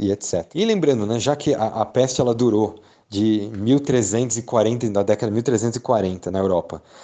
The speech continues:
até o século dezenove, ela foram vários surtos, né,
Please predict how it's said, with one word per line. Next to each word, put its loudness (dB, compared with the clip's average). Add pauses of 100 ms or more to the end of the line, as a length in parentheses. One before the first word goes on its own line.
até 0
o 4
século 0
dezenove, 0
ela 0
foram -2
vários 0
surtos, -2
né, -6